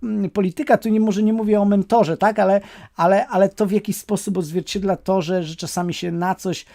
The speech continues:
em, ktoś mógłby powiedzieć: "Ale przecież mogę zarobić", a ty sobie mówisz: "Nie, bo chodzi mi o coś innego", tak?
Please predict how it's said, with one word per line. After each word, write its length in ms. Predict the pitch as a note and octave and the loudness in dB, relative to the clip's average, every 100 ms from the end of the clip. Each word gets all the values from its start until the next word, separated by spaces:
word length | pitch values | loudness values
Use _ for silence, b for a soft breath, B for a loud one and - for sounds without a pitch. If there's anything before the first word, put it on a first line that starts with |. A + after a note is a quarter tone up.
| B B | B B
em, 500 | D#3 D#3 F#3+ A#3+ D#3 _ | -6 -2 -4 -6 -12 _
ktoś 240 | - A3 | -2 0
mógłby 220 | G#3 G3+ G3 | 2 0 0
powiedzieć: 300 | G#3 G3 - | 0 0 0
"Ale 200 | F#3 G3 | 2 2
przecież 320 | - A3 F#3+ | 0 -6 -2
mogę 220 | G#3 F#3+ | 0 0
zarobić", 280 | D#3+ G#3+ B3+ | 0 -2 -4
a 80 | E3 | -10
ty 60 | |
sobie 140 | - G#3 | -6 -4
mówisz: 200 | G#3+ G3+ | -2 0
"Nie, 220 | A3 G3+ | 2 2
bo 120 | C#3 | 0
chodzi 320 | C#3 A#3 A3 | -4 -2 0
mi 140 | G3+ F#3+ | -2 -4
o 140 | F#3+ | -6
coś 240 | F3 E3+ E3 | -4 -4 -2
innego", 460 | E3+ F3+ E3+ A#2 | 0 0 0 -4
tak? 240 | - G#3+ | -6 -6